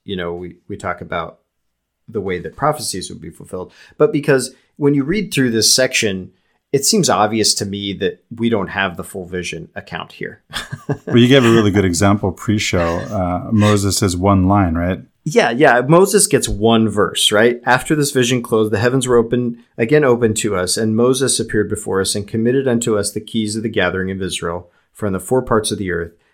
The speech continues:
Speaker 1: and the leading of the ten tribes of the land of the north." And that's it. That's all we get from Moses. And it's like,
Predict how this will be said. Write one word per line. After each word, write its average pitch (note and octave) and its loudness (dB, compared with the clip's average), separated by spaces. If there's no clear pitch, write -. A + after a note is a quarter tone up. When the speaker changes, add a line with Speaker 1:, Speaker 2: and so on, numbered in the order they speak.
Speaker 1:
and F#2 -4
the F#2 -4
leading A#2+ 0
of A#2+ -4
the A#2+ 0
ten G#2 -4
tribes F2+ -6
of G2 -8
the F#2 -8
land F2 -8
of E2+ -16
the F#2 -12
north." G2+ -6
And C#3 2
that's F3+ 4
it. F#3+ 2
That's - -4
all G#3 6
we G#3 4
get G#3 6
from F3 0
Moses. D#3+ 4
And D3 0
it's D3 -2
like, D#3+ 2